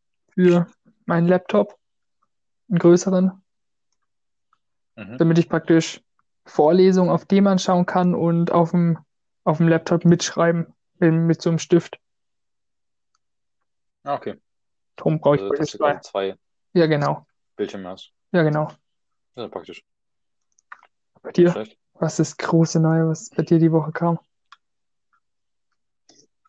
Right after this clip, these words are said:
Speaker 2: Ähm, bei, bei, bei mir war's, war's eigentlich entspannt. Ich hatte die Woche
Speaker 1: Das heißt
Speaker 2: frei.
Speaker 1: langweilig. <laughs>
Speaker 2: Nein, es war eigentlich ganz entspannt.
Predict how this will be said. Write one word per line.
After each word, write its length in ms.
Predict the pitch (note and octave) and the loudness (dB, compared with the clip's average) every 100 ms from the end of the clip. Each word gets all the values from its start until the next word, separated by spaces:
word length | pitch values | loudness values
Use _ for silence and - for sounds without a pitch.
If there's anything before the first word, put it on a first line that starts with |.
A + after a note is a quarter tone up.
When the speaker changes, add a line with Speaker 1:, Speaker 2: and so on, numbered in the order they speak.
| _ _ _ _ _ | _ _ _ _ _
Speaker 2:
Ähm, 540 | F#2+ F2 E2 D#2+ D#2+ D2 _ _ _ _ _ _ _ _ _ _ _ _ _ | -8 -4 -4 -6 -12 -20 _ _ _ _ _ _ _ _ _ _ _ _ _
bei, 200 | E2 F2+ | -18 -16
bei, 240 | F#2 G2 G2+ | -14 -14 -14
bei 120 | - | -14
mir 220 | G2 G2 - | -14 -14 -14
war's, 160 | G2 | -12
war's 180 | G2 - _ | -12 -12 _
eigentlich 260 | F#2+ F2+ _ | -20 -20 _
entspannt. 640 | G2 F2+ - - F#2 G#2 _ _ _ _ _ _ _ _ _ | -20 -20 -20 -12 -10 -12 _ _ _ _ _ _ _ _ _
Ich 60 | G2+ | -14
hatte 180 | - | -6
die 60 | G2+ | -4
Woche 80 | G2+ | -4
Speaker 1:
Das 200 | - - | -2 0
heißt 180 | F3+ - | 0 4
Speaker 2:
frei. 100 | F3 | 2
Speaker 1:
langweilig. 720 | E3 F3+ F3 E3+ G3+ - - | 4 4 4 4 2 -2 0
<laughs> 960 | A#3 A3 G3+ - G4 F4 - - G3+ - _ _ _ _ _ - F3+ _ _ _ _ _ _ | 2 2 0 -2 -4 -4 -4 0 0 0 _ _ _ _ _ -8 -8 _ _ _ _ _ _
Speaker 2:
Nein, 400 | E2 E2+ E2 A2 | _ -20 -12 -10
es 100 | - | -8
war 60 | G2 | -10
eigentlich 140 | G#2 | -10
ganz 100 | F#2+ E2 | -12 -16
entspannt. 360 | - F#2 F#2+ | -14 -12 -12